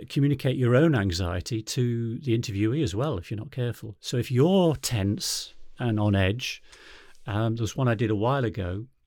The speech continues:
where I was, I was very unhappy with what I did. I mean, other people listening to it said they didn't think it was a problem,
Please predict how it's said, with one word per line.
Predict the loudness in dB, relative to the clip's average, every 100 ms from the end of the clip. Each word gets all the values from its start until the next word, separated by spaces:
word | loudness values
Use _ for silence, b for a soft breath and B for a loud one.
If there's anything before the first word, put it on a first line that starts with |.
| _ _ -6
where | -2
I | 0
was, | -2 -4 -8
I |
was | -8 -4
very | -4
unhappy | -2 -2 -2 -4
with | -6 -8
what | -8
I | -4
did. | -2 -4 -6 -14 _ _
I | -4
mean, | 0
other | 0
people | 2 0 2
listening | 0 2 0
to | 2
it | 0
said | 0 0
they | 2
didn't | 0 0
think | -2
it | 0
was | -2
a |
problem, | 0 -2 0 -2